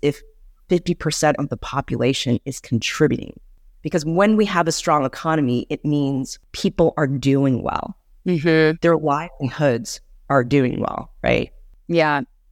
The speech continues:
Speaker 2: Yeah. And I think I oftentimes get asked, like, what is the biggest thing that would help more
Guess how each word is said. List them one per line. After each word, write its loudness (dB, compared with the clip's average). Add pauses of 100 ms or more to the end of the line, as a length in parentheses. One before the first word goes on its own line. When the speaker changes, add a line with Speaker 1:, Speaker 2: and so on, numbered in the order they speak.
(600)
Speaker 2:
Yeah. 4
And -2
I 2
think 0 (300)
I 4
oftentimes 2
get 0
asked, 0
like, 0
what 4
is 2 (160)
the -2
biggest -2 (300)
thing 2
that 2
would 2
help -2
more 0